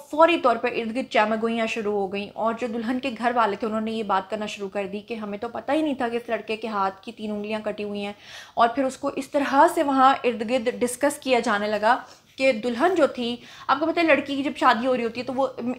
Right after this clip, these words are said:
इमेच्योर होती है, इतनी मैच्योर तो वो होती नहीं है। लेकिन उस लड़की ने फौरी तौर पे वहाँ पे खड़े होके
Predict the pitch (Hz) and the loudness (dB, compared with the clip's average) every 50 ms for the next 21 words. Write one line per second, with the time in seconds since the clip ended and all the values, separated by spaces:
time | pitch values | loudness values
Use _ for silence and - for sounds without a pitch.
0 | - 294 320 330 339 339 320 339 - - 233 214 196 190 185 - - 208 208 208 | -4 -2 0 2 2 0 0 0 -2 -4 -2 -2 -2 -4 -6 -6 -8 -8 -8 -4
1 | - 254 269 269 269 - 285 285 285 285 294 285 277 269 220 208 208 - 220 214 | -2 -2 0 0 0 0 2 2 2 2 2 0 0 0 0 0 -2 -4 -8 -8
2 | 208 202 202 202 202 220 233 233 - 254 - - 277 294 - - 277 254 233 233 | -8 -6 -6 -6 -4 -4 -4 -4 -6 -8 -8 -6 -8 -6 -2 0 0 2 0 0
3 | - 254 240 254 254 - - 269 262 285 320 311 - 254 220 208 208 220 214 214 | -4 -6 -6 -6 -6 -2 2 4 4 4 4 2 0 0 0 0 -2 -4 -6 -6
4 | 208 208 214 208 - 233 214 220 226 208 - - 220 220 | -6 -6 -8 -8 -6 -4 -2 -2 -2 -2 -4 -6 -10 -10